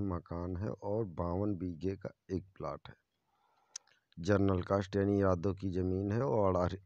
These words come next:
अड़हर, अड़हर जो अड़हर की दाल देख रहे हो, अड़हर लगी है कम से कम दस बीघे। और ये मकान है भैया जी, ये मकान हम दिखा रहे हैं आपको। और इधर से जीना है, आगे से हम दिखाएंगे, पूरी वीडियो देखें, हम पूरा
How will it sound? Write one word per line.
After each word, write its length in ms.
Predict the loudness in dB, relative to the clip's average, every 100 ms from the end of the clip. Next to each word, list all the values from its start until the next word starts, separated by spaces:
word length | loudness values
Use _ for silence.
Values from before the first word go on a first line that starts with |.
| -8
अड़हर, 260 | -6 -4 -4
अड़हर 500 | -2 0 0 0 2
जो 180 | 0 0
अड़हर 440 | 0 0 0 -2
की 120 | -4 -2
दाल 240 | -2 0
देख 160 | -2 -2
रहे 100 | 0
हो, 60 |
अड़हर 280 | 0 -2 -2 -2
लगी 240 | -2 -4
है 80 | -4
कम 160 | -4 -6
से 160 | -6
कम 160 | -6 -2
दस 160 | -2 -4
बीघे। 360 | -6 -8 -10 -12 _ _ -20 -20 _ _ _ -2
और 80 | 2
ये 160 | 4 4
मकान 420 | 2 2 2 2
है 60 |
भैया 280 | 0 0 0
जी, 220 | -2 -4 -10 -14 _ _ _ _ _ _ _ -20 -14 -4
ये 180 | 0 2
मकान 460 | 0 0 0 2
हम 120 | 2 0
दिखा 320 | -2 0 0
रहे 160 | 2 0
हैं 100 | 0
आपको। 480 | -2 -6 -8 -8 -10 -20 -20 -20 _ _ _ _
और 320 | 2 4 6 4
इधर 200 | 2 0
से 180 | 0 -6
जीना 380 | 0 2 2 0
है, 180 | -2
आगे 360 | -4 -4 -4 -4
से 140 | -2 0
हम 80 | 0
दिखाएंगे, 520 | -2 0 0 0 -2
पूरी 320 | -4 -6 -4
वीडियो 360 | -4 -4 -2 -2
देखें, 280 | -2 -2 -4
हम 60 | -6
पूरा 280 | -4 -4